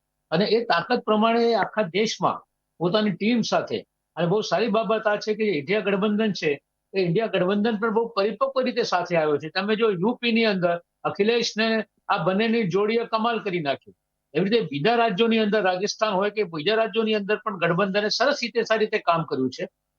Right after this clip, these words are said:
અને તમે જુઓ કે મમતા પણ ઓપે-, ઓપનલી ખુલ્લેઆમ ઇન્ડિયા ગઠબંધનની સાથે જ છે. એટલે આ આખું ગઠબંધન વિરોધ પક્ષ તરીકે બહુ મજબૂતીથી કામ કરશે અને આ ગઠબંધનની સરકાર, એન ડી એ ની સરકાર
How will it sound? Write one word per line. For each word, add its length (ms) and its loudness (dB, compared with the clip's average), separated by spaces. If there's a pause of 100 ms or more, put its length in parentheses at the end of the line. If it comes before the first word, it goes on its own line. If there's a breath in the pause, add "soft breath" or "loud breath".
(120)
અને 220 2
તમે 280 4
જુઓ 240 2
કે 80 -2
મમતા 360 2
પણ 160 -2
ઓપે-, 280 0
ઓપનલી 480 0
ખુલ્લેઆમ 480 0
ઇન્ડિયા 200 0
ગઠબંધનની 500 -4
સાથે 360 -2
જ 40 -6
છે. 380 -2 (360)
એટલે 140 2
આ 240 2
આખું 300 0
ગઠબંધન 500 2
વિરોધ 260 0
પક્ષ 280 -6
તરીકે 400 0
બહુ 220 0
મજબૂતીથી 580 -4
કામ 260 0
કરશે 460 -2 (360)
અને 460 2 (160)
આ 120 4
ગઠબંધનની 600 2
સરકાર, 600 -2 (300)
એન 180 0
ડી 80 0
એ 80 0
ની 120 0
સરકાર 520 -2